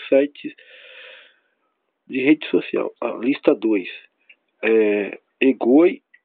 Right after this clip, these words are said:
Extrator, Meu Surf, Vai Ponto Lá, U R L Dominador, um milhão de visitas. Lista três, de vídeo. Rumble, YouTube, Dalimut, Vub, eToro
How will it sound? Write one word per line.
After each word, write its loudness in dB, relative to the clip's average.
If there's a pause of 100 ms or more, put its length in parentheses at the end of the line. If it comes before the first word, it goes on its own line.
(200)
Extrator, 0 (440)
Meu 2 (160)
Surf, 0 (300)
Vai 0
Ponto -4
Lá, 2
U 0
R 0
L 2
Dominador, -2 (180)
um -12
milhão -2
de -4
visitas. -6 (480)
Lista -2
três, 2 (920)
de -2
vídeo. -4 (1000)
Rumble, 4 (680)
YouTube, 0
Dalimut, -2 (320)
Vub, -2 (600)
eToro 2